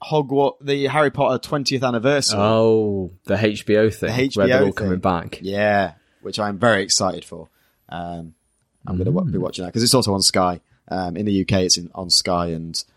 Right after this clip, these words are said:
Speaker 1: um, Now T V, I think.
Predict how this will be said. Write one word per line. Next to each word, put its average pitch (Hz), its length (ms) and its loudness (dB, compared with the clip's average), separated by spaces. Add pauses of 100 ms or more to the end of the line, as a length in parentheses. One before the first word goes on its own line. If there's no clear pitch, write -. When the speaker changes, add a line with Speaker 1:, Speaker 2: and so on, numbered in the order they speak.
(280)
Speaker 1:
um, 80 500 -6 (640)
Now 92 160 -2
T 98 200 2
V, 104 240 2 (160)
I - 40 -10
think. 104 220 0